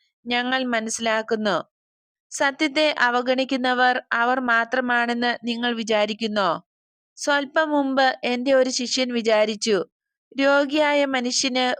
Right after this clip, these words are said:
ഒരു അജ്ഞാനിയുടെ ആത്മാവായതുകൊണ്ട് എനിക്ക് അയാളെ സുഖപ്പെടുത്താൻ കഴിയുകയില്ലെന്ന്." ആത്മാവ്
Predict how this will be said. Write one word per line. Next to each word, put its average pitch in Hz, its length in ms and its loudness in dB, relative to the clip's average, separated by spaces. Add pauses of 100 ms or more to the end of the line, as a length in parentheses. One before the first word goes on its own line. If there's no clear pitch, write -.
ഒരു 262 380 2
അജ്ഞാനിയുടെ 262 960 0
ആത്മാവായതുകൊണ്ട് 233 1300 0 (400)
എനിക്ക് 262 380 -2
അയാളെ 247 540 0
സുഖപ്പെടുത്താൻ 240 800 -2
കഴിയുകയില്ലെന്ന്." 226 1040 0 (800)
ആത്മാവ് 285 680 2